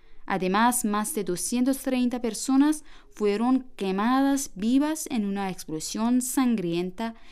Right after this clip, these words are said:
en un mercado de barrio Karada en Bagdad, que estaba repleto de gente que hacía compras, pues era la víspera de Eid al-Fitr, que marca el fin del mes de Ramadán.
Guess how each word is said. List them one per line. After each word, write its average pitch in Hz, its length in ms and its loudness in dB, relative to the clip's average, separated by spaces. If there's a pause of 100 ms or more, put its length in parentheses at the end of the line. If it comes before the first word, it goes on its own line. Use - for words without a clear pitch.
(180)
en 226 200 2
un 170 120 0
mercado 175 680 -4
de 165 100 -2
barrio 170 560 -4 (400)
Karada 226 600 2
en 208 180 -2
Bagdad, 214 540 2
que - 160 -2
estaba 175 580 -2 (380)
repleto 277 720 0
de 226 100 -4
gente 202 580 -2
que 175 120 -8
hacía 156 400 -8
compras, 269 640 2 (240)
pues - 320 -8
era 170 420 -4
la 156 100 -6
víspera 175 480 -4
de 165 140 -4
Eid 156 160 -6
al-Fitr, 254 440 0 (380)
que 311 100 2
marca 190 560 2
el 160 140 -4
fin 170 300 -6
del 160 180 -4
mes 160 300 -6
de 170 260 -4
Ramadán. 170 540 -4